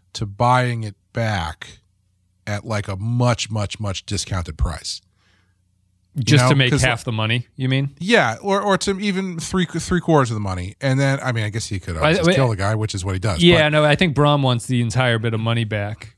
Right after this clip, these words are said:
Speaker 2: And I think it's more, it's more about tying up the loose ends of you can't allow him to continue to be a threat to you.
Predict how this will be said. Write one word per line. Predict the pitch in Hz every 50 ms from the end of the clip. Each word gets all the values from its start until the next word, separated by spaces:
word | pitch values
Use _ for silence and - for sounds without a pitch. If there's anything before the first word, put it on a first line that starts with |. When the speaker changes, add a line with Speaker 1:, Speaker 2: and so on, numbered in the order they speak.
| _ -
Speaker 2:
And | 139 135 135 147
I | 151 156 147
think | 135 185 202
it's | 202 - -
more, | 180 170 170 165 160 151 143 127 - - - - _ _ _ _ -
it's | - 139 147
more | 170 190 220
about | 220 233 185 151
tying | - - 175 170 160 156 151
up | 139 -
the | 147
loose | 139 127 139 135 123 -
ends | 139 131 127 127 110
of | 120 113 107
you | 117 113
can't | 104 - - 151 139 131 131
allow | 131 131 127 123 123 117
him | 107 127 120 117
to | - 120
continue | 107 - 117 107 - 139 131 123 120
to | 117 113
be | 110 117
a | 110 98
threat | - - - 110 104 98 98 - _ _ _ -
to | - - 113
you. | 104 95 87 92 90